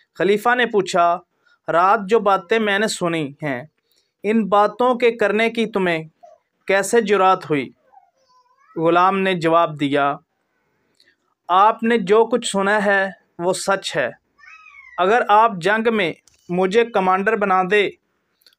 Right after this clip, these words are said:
तो मुझे उम्मीद है कि अल्लाह ताला अमूरिया को मेरे हाथों फतह करवा देगा।" खलीफा ने फरमाया, "जाओ, फ़ौज की कमान तुझे सौंप दी।" चनाचा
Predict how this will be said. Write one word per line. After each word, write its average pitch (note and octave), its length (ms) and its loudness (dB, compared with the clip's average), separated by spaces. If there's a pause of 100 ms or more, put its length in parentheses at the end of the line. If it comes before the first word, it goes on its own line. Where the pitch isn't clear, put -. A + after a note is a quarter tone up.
(120)
तो F#3+ 80 2
मुझे G3 340 2
उम्मीद G#3 400 0
है G3 360 0 (460)
कि G3 80 0
अल्लाह G#3 380 2
ताला F#3 340 2 (100)
अमूरिया F#3+ 540 2
को F3 380 0 (480)
मेरे F#3+ 300 2
हाथों F3 360 -2
फतह F#3 320 -2
करवा D#3+ 340 0
देगा।" C#3 360 -4 (720)
खलीफा G3 380 0
ने A3+ 100 2
फरमाया, G3 720 2 (300)
"जाओ, F3 460 2 (520)
फ़ौज G3 300 2
की A#3+ 180 -4
कमान A3+ 520 0 (340)
तुझे G3+ 240 2
सौंप G#3+ 360 -2
दी।" E3+ 280 -4 (1000)
चनाचा F#3+ 600 0